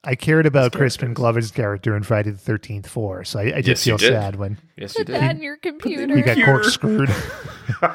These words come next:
Speaker 1: I got the, the old, the old machete to the face.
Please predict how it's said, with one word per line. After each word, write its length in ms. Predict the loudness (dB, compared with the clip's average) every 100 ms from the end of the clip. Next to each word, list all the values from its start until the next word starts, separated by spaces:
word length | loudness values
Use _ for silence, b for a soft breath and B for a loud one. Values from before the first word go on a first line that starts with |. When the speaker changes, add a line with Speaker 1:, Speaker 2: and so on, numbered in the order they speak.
| -6 -14 -14 -4
Speaker 1:
I 160 | -4 -2
got 160 | -4
the, 160 | -2 -2
the 100 | -2
old, 220 | -4 -4
the 80 | 0
old 140 | 2
machete 500 | 2 0 0 0 0
to 80 | 0
the 80 | -2
face. 540 | 0 -2 -2 -6 -8